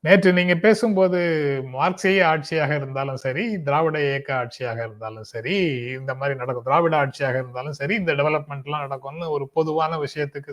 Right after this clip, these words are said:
சொல்லியிருந்தீங்க." அதுக்கு அவர் வந்து, "மார்க்சிய ஆட்சியா?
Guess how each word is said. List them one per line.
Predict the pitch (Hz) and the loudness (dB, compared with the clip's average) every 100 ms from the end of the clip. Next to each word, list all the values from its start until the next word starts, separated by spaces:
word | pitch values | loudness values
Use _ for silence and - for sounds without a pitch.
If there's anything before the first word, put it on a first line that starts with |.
| 143 | -8
சொல்லியிருந்தீங்க." | 165 185 160 135 123 135 170 _ _ - - - - | 0 0 0 -6 -4 -4 -4 _ _ -20 -20 -20 0
அதுக்கு | 135 170 165 165 | 6 6 8 8
அவர் | 143 143 | 8 6
வந்து, | 139 160 147 | 2 4 4
"மார்க்சிய | 127 165 175 208 175 | 6 4 6 6 8
ஆட்சியா? | 139 120 131 127 117 | 6 4 -2 2 2